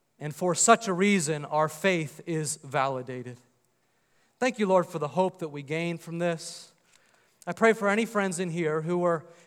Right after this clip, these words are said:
contemplating how they might respond to Christ. I, I pray, God, that you would let us all know again this morning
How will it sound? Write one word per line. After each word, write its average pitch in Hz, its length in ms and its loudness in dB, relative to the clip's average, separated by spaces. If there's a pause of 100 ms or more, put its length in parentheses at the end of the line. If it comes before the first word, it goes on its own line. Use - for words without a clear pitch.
contemplating 196 600 0
how 202 240 6
they 220 120 2
might 196 200 -2
respond 170 480 -4
to 147 60 -6
Christ. 139 480 -6
I, 156 120 -4
I 170 60 -8
pray, 226 220 -2
God, 180 300 2
that 170 200 -8
you 185 100 -4
would 165 140 -4 (320)
let 202 140 4
us 202 160 2
all 220 200 8
know 190 280 2
again 170 300 0
this 160 200 -4
morning 139 320 -6